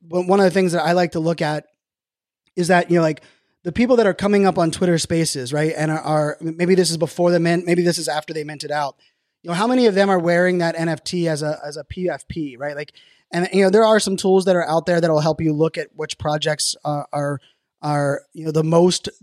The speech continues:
used as a Twitter profile photo. But the reason this is important is that,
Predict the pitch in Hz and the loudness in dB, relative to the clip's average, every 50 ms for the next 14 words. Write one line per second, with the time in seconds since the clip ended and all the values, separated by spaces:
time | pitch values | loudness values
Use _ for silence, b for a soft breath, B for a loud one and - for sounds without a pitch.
0 | _ _ 160 160 170 170 175 180 185 196 202 180 202 220 - 170 165 156 147 156 | _ _ -10 -4 0 2 4 6 6 4 4 2 -2 -2 0 0 0 0 -2 -4
1 | 151 147 - - 170 160 165 160 156 151 - 165 160 151 165 165 170 170 165 - | -6 -6 -4 -2 -2 0 0 0 0 -2 -2 -4 -4 -2 -2 -2 -2 -2 0 0
2 | 196 190 202 208 214 233 233 - _ _ _ _ _ _ _ _ _ _ _ _ | 0 2 2 2 0 0 -2 -6 _ _ _ _ _ _ _ _ _ _ _ _
3 | _ _ _ _ 185 190 190 196 226 254 254 240 220 185 180 170 170 165 160 - | _ _ _ _ 0 2 4 4 4 4 4 4 2 2 2 -2 -4 -6 0 0
4 | 233 247 196 165 165 156 156 151 175 165 165 160 b | 0 0 0 -2 -6 -6 -6 -2 -2 -2 -2 -2 b